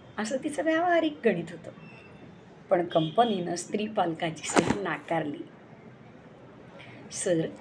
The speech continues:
माझी आई विद्याविभूषित आहे, नोकरी केलेली आहे, समाजकार्य करते, सांस्कृतिक प्रोग्रॅम करते, लोकांना मदत करते." मंदारचे रोकडे बोल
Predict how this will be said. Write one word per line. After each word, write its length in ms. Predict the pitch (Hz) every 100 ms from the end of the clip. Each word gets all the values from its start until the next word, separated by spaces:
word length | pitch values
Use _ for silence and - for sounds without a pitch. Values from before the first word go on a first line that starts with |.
| - -
माझी 300 | 170 165 165
आई 80 | 170
विद्याविभूषित 960 | 170 175 156 170 202 240 220 - - -
आहे, 520 | 143 - - - - - 202
नोकरी 400 | 202 196 - 294
केलेली 420 | 285 247 208 175
आहे, 220 | 147 156 156 - -
समाजकार्य 760 | - 190 196 240 240 269 247 262
करते, 420 | - 196 - - - - -
सांस्कृतिक 720 | - 190 180 - 208 220 294
प्रोग्रॅम 480 | 294 226 196 196 220
करते, 420 | 269 269 - - - - - - - - - - - - - -
लोकांना 540 | 190 170 190 202 214
मदत 360 | 233 190 208 254 -
करते." 560 | 226 - 160 - - - - - -
मंदारचे 540 | 175 175 190 196 220
रोकडे 440 | 190 165 - 202 202
बोल 180 | 165